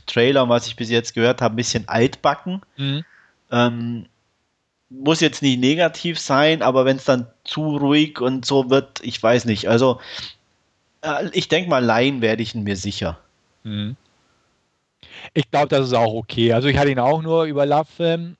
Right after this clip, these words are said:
Speaker 2: und, ähm, hab's jetzt nicht bereut, aber hätte ich ihn gekauft oder gar im Kino gesehen, wär ich doch so ein bisschen, ne, hätte ich gesagt, "Ah, nee, das, das hätte man sich so ein bisschen sparen können." Ist eigentlich auch ein Film, den man sich gut im Fernsehen angucken kann.
Speaker 1: Ja.
Speaker 2: Ähm, ja,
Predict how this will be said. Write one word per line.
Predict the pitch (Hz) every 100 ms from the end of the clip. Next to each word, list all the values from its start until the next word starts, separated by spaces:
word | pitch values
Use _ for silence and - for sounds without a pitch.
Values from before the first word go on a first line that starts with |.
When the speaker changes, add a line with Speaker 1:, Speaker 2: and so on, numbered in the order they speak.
| _
Speaker 2:
und, | 131 131 131 131 131 -
ähm, | 131 127 120
hab's | 143 -
jetzt | 127
nicht | 131 123
bereut, | - 113 107 123 123
aber | 131 135 - - -
hätte | 170
ich | 185
ihn | 175
gekauft | 147 - 180 262
oder | 143 135
gar | 131
im | 131
Kino | - 165 170
gesehen, | 156 143 156 147 - - -
wär | 143
ich | 135
doch | - 127
so | -
ein | 123
bisschen, | 117 113 110
ne, | 113
hätte | 113
ich |
gesagt, | 110 104
"Ah, | 104 104 110 110
nee, | 104 101 104
das, | 101
das | - 120
hätte | 139
man | 131
sich | 113
so | 107
ein |
bisschen | 104 104
sparen | - 117 123 135
können." | 131 131 120 - -
Ist | 147
eigentlich | 147 151 143
auch | 135
ein | 135
Film, | - 143 135
den | 131
man | 123
sich | 120 117
gut | 113
im | 95
Fernsehen | 151 160 165
angucken | 127 139 156 131 123
kann. | 131 127 127
Speaker 1:
Ja. | 123 117 113 117 _ -
Speaker 2:
Ähm, | 135 120 123 120 117 _ _ _ _ _ _ _ _
ja, | 90 85 98